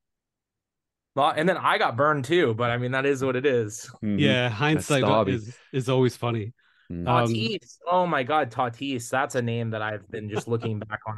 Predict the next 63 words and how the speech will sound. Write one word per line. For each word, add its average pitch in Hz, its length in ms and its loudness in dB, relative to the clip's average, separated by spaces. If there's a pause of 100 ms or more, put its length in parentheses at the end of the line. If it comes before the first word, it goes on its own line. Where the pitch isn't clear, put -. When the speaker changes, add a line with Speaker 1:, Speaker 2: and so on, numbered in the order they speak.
Speaker 1:
All 127 100 0
these 131 140 -2
people 120 200 -4
are 113 60 0
commenting 120 460 -2
on 110 100 -2
this 107 160 -8
one 110 220 -4
national 107 420 -4
video 117 240 2
where 110 180 2
Ta-, 107 300 -4
I 113 80 -2
traded 117 360 -2
this 110 160 -6 (160)
big 113 200 -4
Tatis 104 480 -6
card, 104 300 -2
and 98 100 -8
it's 95 200 -12
like, 95 280 -12
I 117 80 -2
see 135 200 -2
the 117 100 -2
comments, 117 340 -2
and 110 60 -4
I'm 110 60 -4
like, 107 220 -4
"Yo, 135 220 -4
this 113 160 -6
was, 110 120 -6
like, 113 160 0
twenty 127 280 -6
twenty." 113 440 -6 (1000)
Speaker 3:
Oh, 156 320 -12
Speaker 1:
This 156 220 0
Speaker 3:
that's - 0 -
tough. 190 120 4
Speaker 1:
wasn't 165 160 0
Speaker 3:
You, 160 100 0
Speaker 1:
last 160 220 0 (200)
week. 139 420 0 (840)
Speaker 3:
you 185 80 6
have, 214 240 8
like, 170 160 6
Speaker 2:
<laughs> 175 180 4
Speaker 3:
it, 214 120 2
it's 208 180 2
almost 262 260 4
like 147 140 4
you 185 140 4
have 170 100 4
video 165 480 2
evidence 143 480 -4
of 123 140 -6
all 135 100 -2
your 127 160 -2
good 139 400 -4
and 139 260 -6
bad 131 320 -6
trades 135 480 -4
and 123 120 -8
bad 123 160 -8